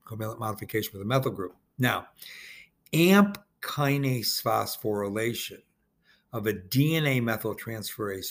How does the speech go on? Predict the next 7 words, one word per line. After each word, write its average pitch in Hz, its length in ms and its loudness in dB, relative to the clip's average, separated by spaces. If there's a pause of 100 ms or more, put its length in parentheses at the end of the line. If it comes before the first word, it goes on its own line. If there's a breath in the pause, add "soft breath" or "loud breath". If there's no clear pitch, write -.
one, 110 760 -6 (260)
there's 95 220 -14
amp 123 240 -8
kinase, 147 600 -4 (920 soft breath)
decreases 202 1000 4
the 156 80 0
methylation 101 1000 -4